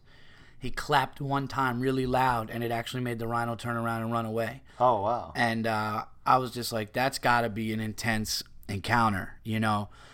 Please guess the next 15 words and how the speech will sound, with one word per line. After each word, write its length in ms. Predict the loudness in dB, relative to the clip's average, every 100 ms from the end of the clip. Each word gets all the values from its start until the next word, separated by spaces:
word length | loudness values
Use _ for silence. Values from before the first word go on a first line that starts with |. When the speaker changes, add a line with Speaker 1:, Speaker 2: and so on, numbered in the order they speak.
| -20 -12
Speaker 1:
because 480 | -6 0 2 2 0 -8 -20 -20 -20 -20 -20 -20 -20 -20 -20 -20 -16 0
even 220 | 4 4
if 120 | 4
you're 80 | 0
faster 440 | 2 4 4 2
than 120 | 2 4
a 80 |
rhino, 260 | 4 4 4
which 140 | 2
I 60 | 0
probably 280 | 4 4 6
don't 180 | 2 0
think 260 | -2 -2
you 140 | 0 2
are. 320 | 4 4